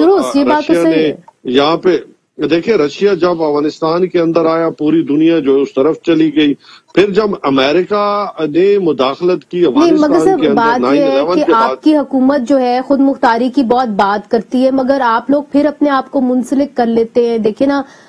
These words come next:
Speaker 1: अमेरिका के साथ, और हाल ही में जो शौकत तरीन साहब ने interview दिया है, जहां पे उन्होंने कहा है कि जो भी हमारी आलमी position है इस वक्त vis-a-vis अफगानिस्तान, उसका बराह रास्त असर हमारी deals के साथ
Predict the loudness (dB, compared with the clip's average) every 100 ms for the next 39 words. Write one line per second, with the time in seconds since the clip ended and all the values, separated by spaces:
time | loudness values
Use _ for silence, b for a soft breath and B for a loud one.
0 | B -2 0 0 2 0 2 0 2 0
1 | 2 0 0 0 0 0 2 2 2 2
2 | 2 0 0 0 0 -2 0 0 0 0
3 | 0 0 0 0 0 0 2 2 2 0
4 | 0 -2 -4 -6 -12 -20 -20 -4 -2 0
5 | 0 2 2 0 0 0 2 0 0 -2
6 | 0 0 0 2 2 2 2 0 0 0
7 | 0 0 2 2 0 -2 -2 -2 2 2
8 | 2 0 -2 -6 -4 -4 -4 -4 -2 0
9 | 0 0 0 0 0 -2 -2 0 0 -2
10 | -2 0 0 0 0 -2 -2 -4 0 -2
11 | -2 -14 B B B 0 0 2 0 -2
12 | -2 0 2 0 -2 0 2 0